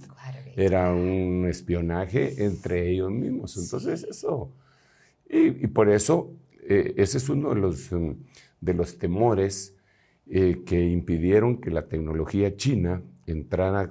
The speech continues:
Speaker 2: de, de lleno, completamente, a Latinoamérica, al mundo occidental. Porque ellos decían que con estos aparatos, el Huawei que ellos tenían, eh, no,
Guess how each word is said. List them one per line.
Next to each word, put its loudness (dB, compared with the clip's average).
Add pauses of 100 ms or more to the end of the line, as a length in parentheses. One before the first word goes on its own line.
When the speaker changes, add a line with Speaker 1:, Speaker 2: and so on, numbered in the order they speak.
Speaker 2:
de, 0
de -4
lleno, 2
completamente, -2 (480)
a -2
Latinoamérica, -2
al 0
mundo -2
occidental. -2 (720)
Porque 4
ellos 4
decían -2
que -2
con -4
estos -4
aparatos, -2
el 0
Huawei 2
que -2
ellos -2
tenían, -4
eh, -4 (340)
no, -2